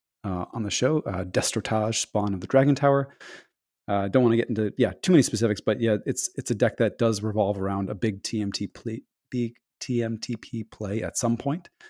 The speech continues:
uh, with lots of capture and, and small scale steal to kind of, uh,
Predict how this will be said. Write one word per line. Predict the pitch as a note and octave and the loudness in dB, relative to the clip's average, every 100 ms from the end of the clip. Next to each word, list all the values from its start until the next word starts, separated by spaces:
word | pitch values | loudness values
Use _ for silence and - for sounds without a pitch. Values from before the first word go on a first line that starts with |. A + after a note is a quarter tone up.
| _ _ _ - | _ _ _ -10
uh, | G#2 F#2+ F#2+ | -6 -6 -8
with | G2 | -6
lots | G2 - | -6 -6
of | - | -2
capture | C#3+ - A#2+ | 0 0 -2
and, | A2+ A2 G#2+ - | 0 0 -2 -2
and | G2+ F#2 | -4 -4
small | - A2+ G#2 | -2 0 0
scale | - A2 F#2+ | -2 -4 -4
steal | - C#3 C3+ A#2+ | -2 4 6 4
to | A2+ | 0
kind | - F#2+ | -8 -8
of, | F#2 _ - - - | -10 _ -20 -16 -12
uh, | F#2+ | -12